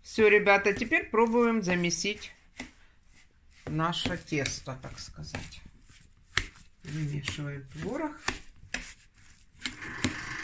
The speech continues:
Так. И где-то, может, вот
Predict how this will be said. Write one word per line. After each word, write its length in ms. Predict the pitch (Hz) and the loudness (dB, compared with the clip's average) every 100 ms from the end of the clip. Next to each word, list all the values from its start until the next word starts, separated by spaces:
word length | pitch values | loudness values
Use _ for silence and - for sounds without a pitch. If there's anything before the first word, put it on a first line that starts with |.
| - - - - _ _ _ _ | -4 -4 -6 -14 _ _ _ _
Так. 340 | - - - _ _ _ _ - - - - - | -12 -12 -12 _ _ _ _ -20 -20 -20 -20 -20
И 160 | 294 294 - - _ _ _ _ _ | -20 -20 -20 -20 _ _ _ _ _
где-то, 300 | 185 - - 190 - - - - _ - - _ _ _ - _ - 165 | -20 -20 -20 -20 -20 -20 -20 -20 _ -20 -20 _ _ _ -20 _ -20 -20
может, 380 | 165 165 165 156 165 | -18 -18 -18 -20 -20
вот 140 | 165 | -20